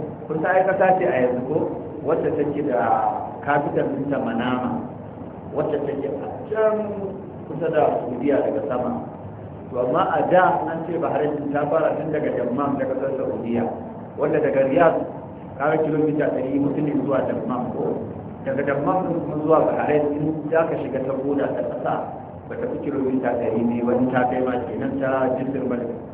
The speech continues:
Abdulaziz. To, Banu Hanifa su ma suka yi rinda ƙarƙashin jagorancin Musaylimatul Kazzab, wanda shi ma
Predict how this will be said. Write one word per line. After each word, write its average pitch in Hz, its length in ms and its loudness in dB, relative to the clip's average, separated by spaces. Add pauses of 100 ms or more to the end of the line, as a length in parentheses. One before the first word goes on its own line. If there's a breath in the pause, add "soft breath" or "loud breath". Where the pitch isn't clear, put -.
(280)
Abdulaziz. 85 640 -4 (3250)
To, 139 200 4
Banu 151 300 6
Hanifa 175 400 6
su 170 200 0
ma 170 160 6
suka 170 220 0
yi 147 80 6
rinda 156 260 2
ƙarƙashin - 480 0
jagorancin 165 560 4
Musaylimatul 156 680 0
Kazzab, 156 420 2 (180)
wanda 147 280 2
shi 143 180 -2
ma 151 420 2